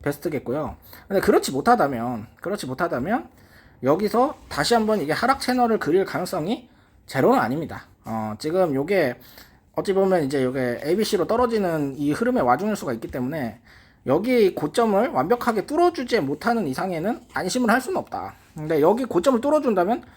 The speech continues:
최소한 횡보, 횡보의 흐름이 전개될 것이고, 근데 제가 봤을 때는 어떻게 생각하냐면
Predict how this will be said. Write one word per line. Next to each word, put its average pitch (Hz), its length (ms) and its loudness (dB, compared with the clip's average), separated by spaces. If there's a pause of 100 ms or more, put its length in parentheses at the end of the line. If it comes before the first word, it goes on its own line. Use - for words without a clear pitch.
(220)
최소한 349 520 6
횡보, 190 380 -2 (180)
횡보의 226 300 2
흐름이 196 440 0
전개될 147 340 -2
것이고, 131 560 -4 (420)
근데 185 220 0
제가 165 260 0
봤을 208 280 -2
때는 175 280 -2
어떻게 123 220 -4
생각하냐면 131 720 -4